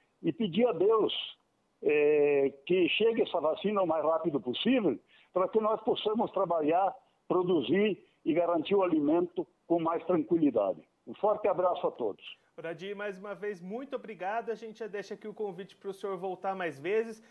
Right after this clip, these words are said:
Speaker 2: a gente seguir acompanhando esse final de desenvolvimento e os trabalhos de colheita aí em Pato Branco. Muito obrigado.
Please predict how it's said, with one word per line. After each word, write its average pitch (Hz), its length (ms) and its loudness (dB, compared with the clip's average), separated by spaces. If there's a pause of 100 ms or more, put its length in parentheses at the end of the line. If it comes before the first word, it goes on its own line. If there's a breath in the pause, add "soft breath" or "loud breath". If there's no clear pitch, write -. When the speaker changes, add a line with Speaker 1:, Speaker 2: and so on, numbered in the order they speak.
Speaker 2:
a 175 100 -4
gente 196 240 -8
seguir 196 320 -8
acompanhando 214 680 -6
esse 208 220 -10
final 190 320 -8
de 180 140 -12
desenvolvimento 175 880 -10
e 220 40 -6
os 196 100 -12
trabalhos 185 440 -4
de 180 80 -14
colheita 180 540 -6
aí 170 180 -2
em 180 60 -10
Pato 180 260 -4
Branco. 143 400 -8
Muito 139 180 -14
obrigado. 175 540 -4